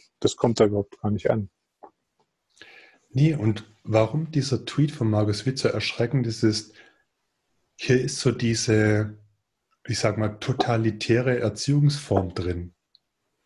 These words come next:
Speaker 1: Mhm.
Speaker 2: Also ich sehe, dass er, ich sag mal, gut deutsch erzogen wurde. Ich sag jetzt nicht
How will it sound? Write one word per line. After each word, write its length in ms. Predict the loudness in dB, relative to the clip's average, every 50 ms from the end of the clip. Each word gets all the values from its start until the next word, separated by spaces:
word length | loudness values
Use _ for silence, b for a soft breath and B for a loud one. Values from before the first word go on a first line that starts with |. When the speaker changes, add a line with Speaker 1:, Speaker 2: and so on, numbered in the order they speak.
| _ _ -4
Speaker 1:
Mhm. 340 | -2 -2 0 0 -2 -4 -8 _ _ _ _ _ _ _ b b b b b
Speaker 2:
Also 200 | b 2 2 2 B B B B B B _
ich 220 | -4 -4 -2 -2 -2
sehe, 260 | 0 2 2 2 2
dass 220 | 2 0 0 -2
er, 580 | -2 0 0 2 4 4 2 2 0 -4 -10 -18 _ _ _ _ _ _ _ _ _ _
ich 160 | -4 -2 0
sag 180 | 2 2 2 2
mal, 140 | 2 0 -2
gut 400 | -4 -4 0 2 2 2 4 4
deutsch 260 | 4 4 4 2 0
erzogen 580 | 0 0 0 0 0 2 2 2 0 -2 -6
wurde. 400 | -6 -6 -6 -6 -6 -8 -10 -8 -4
Ich 200 | -2 -2 0 0
sag 220 | 0 0 0 0 -2
jetzt 200 | -4 -4 0 0
nicht 340 | 0 0 0 -2 -10 -16